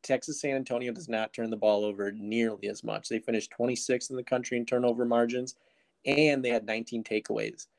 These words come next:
So is Brandon Peters gonna play? Probably not. Chase Brown seems like he's gonna be healthy again, so their running backs room should look a lot,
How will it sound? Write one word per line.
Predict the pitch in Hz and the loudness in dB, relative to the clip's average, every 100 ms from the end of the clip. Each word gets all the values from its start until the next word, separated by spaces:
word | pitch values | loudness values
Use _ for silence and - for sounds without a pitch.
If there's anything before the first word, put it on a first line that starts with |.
| _ _ _ | _ _ _
So | - 110 107 107 107 - _ _ - | -2 6 6 6 2 -4 _ _ -8
is | 104 | 0
Brandon | 120 127 127 | 2 4 2
Peters | 139 135 | 2 0
gonna | 135 135 | 0 -2
play? | 147 143 147 | 4 6 6
Probably | - 110 110 117 131 | 2 2 2 0 -2
not. | 120 110 104 110 | 0 -2 -2 -6
Chase | - 135 135 | -2 0 0
Brown | - 123 120 127 131 _ - | 2 2 4 0 -6 _ -14
seems | - 123 120 | -6 -4 2
like | 117 - | 2 4
he's | 131 | 0
gonna | 127 120 | 0 0
be | 127 | 0
healthy | 120 123 120 123 | 4 4 4 0
again, | 123 120 127 | 2 0 0
so | - 107 101 - - | -2 -2 -2 -6 -10
their | 107 104 | -4 0
running | 104 117 123 | 2 2 4
backs | 120 120 120 - - _ | 8 8 8 -2 -12 _
room | 123 123 123 | 0 0 0
should | - 117 | -2 2
look | 117 120 | 2 4
a | |
lot, | 117 113 | 4 4